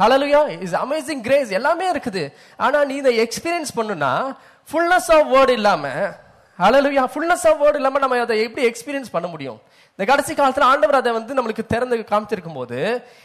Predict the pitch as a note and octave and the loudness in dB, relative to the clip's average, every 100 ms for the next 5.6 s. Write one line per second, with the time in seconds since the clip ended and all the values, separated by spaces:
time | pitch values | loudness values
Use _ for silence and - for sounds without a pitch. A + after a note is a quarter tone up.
0 | _ B3+ B3 B3+ D4 C#4+ C#4 B3+ B3 B3 | _ -2 0 0 0 2 2 2 2 2
1 | B3 A3+ A3 A3+ A3+ G#3 F#3 F#3 A3 A#3 | 0 -2 -6 -4 -2 -2 -4 -4 -4 -6
2 | - _ _ _ _ _ - G3+ A3 A3+ | -12 _ _ _ _ _ -8 -4 -2 -4
3 | C#4 B3+ A#3+ A#3+ A#3 C#4 - _ - A#3 | -2 -2 0 -2 -6 -12 -16 _ -4 -2
4 | C4 B3 A3+ B3 B3+ C#4+ E4 D4+ - - | 0 -2 -2 0 0 0 0 -2 -2 -4
5 | C#4 C4 G#3+ E3+ C#3 A#2+ | -2 -2 -6 -6 -8 -10